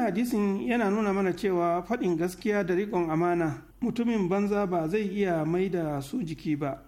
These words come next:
ba zai iya kiyaye su ba. Duk wanda kuka ga yana da su, to shi mutumin kirki ne, don ba wanda zai iya riƙe su sai shi. Har ila yau za mu ga cewa Allah Ta'ala ya sanya wa'annan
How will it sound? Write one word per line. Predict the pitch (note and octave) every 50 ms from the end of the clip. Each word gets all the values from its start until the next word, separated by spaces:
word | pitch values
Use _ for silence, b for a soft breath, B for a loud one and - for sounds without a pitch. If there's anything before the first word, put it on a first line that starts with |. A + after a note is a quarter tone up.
| - - -
ba | - F3 E3
zai | E3 G#3+ A#3 A3
iya | A3+ A3 G#3 G#3 F#3+ F3 E3 D3+ D3 - -
kiyaye | - - - - F3+ D#3 C#3+ C#3 C#3+ C#3
su | C3 - D3
ba. | C3+ C#3 C3+ C3+ -
Duk | G#3 B3 B3
wanda | D#4+ D#4 C#4+ A#3+ G3+ E3+ D3+
kuka | C#3+ - A3+ G#3 A3+ F3+
ga | D3+ F3+
yana | G3 G#3+ G#3+ G3 F3
da | D#3 D3
su, | C#3 - - A#3 B3+ A#3+ - - -
to | - - - F#3
shi | D3 - - G#3+
mutumin | A3 G3+ E3+ - G3+ G#3 F3+ D3
kirki | C3+ - G3 G#3+ G#3 - F3+ D#3+
ne, | D3 C#3+ C#3+ C3 - - - -
don | A3+ A#3+ C4 G#3+
ba | F#3 A3+ A3 G3+ F3+
wanda | F3+ G#3 G#3+ G3 G3 E3
zai | D3+ F#3+ F#3+
iya | F3 - A#3+ B3 B3 A#3+ A3+ G3 E3 D#3
riƙe | E3 G3+ G3+ - G#3+ E3
su | D3 - - A3+ B3 C#4+
sai | A#3 - - F#3 E3
shi. | C#3+ - F3 D#3 D#3+ - - - -
Har | - - B3+ A#3+
ila | G3 F#3 F3 F#3 F#3
yau | F#3+ G3 G3 F#3
za | E3 F3+ G3
mu | G3 F#3+
ga | E3 F3+
cewa | F3+ F#3 - G#3 F#3 F3+ E3+ E3+
Allah | F3+ G3 G3 F3 E3+
Ta'ala | - E3 C#3+ D#3 F3+ G3+ G#3 A3 A#3 A#3 - B B B B B B B B
ya | - A#3 G3+ F#3 G3+
sanya | G3 - A3 F#3+ F3+ F3 F3+ F#3 F#3 F#3 F#3+ F#3
wa'annan | F#3+ A3+ A3 G3 F3+ F3+ F#3 F3+